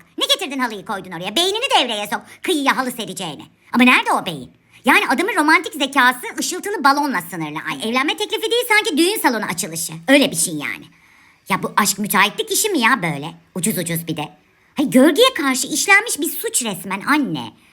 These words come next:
Ya gösterişi romantizm sanan erkekler, yani böyle duygusuzlukları de, böyle led ışık gibi ya. Ay bulamadım kelimeyi.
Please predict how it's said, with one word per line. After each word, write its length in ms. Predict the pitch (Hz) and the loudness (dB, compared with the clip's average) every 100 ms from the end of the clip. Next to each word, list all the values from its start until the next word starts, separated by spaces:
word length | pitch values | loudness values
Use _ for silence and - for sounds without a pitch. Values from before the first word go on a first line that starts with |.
| _ _ _ - | _ _ _ 0
Ya 80 | |
gösterişi 560 | 339 311 330 392 - 392 | 4 4 2 2 2 2
romantizm 580 | 262 269 302 381 330 311 | 4 4 4 0 0 0
sanan 280 | - 294 294 | 2 0 2
erkekler, 540 | 226 247 294 - 285 - - - - - | 2 2 -2 2 2 2 -6 -20 -20 -2
yani 300 | 330 427 349 - | 0 0 -2 -4
böyle 340 | 285 440 466 226 | 0 2 2 2
duygusuzlukları 1300 | 302 262 294 - 403 330 339 330 392 415 494 - - | 2 2 -2 -4 -4 -2 -4 -2 -2 0 0 -4 -8
de, 440 | 156 - 185 240 | -10 -10 -10 -4
böyle 260 | 349 311 320 | 0 2 4
led 160 | 466 | 2
ışık 300 | 285 - - | 0 -2 -2
gibi 160 | 208 180 | -4 0
ya. 200 | 180 233 - - _ _ _ _ | 2 2 -2 -8 _ _ _ _
Ay 160 | 262 277 | 4 6
bulamadım 420 | 294 466 392 220 | 4 4 2 -2
kelimeyi. 520 | - 196 180 151 120 | -2 0 0 0 -4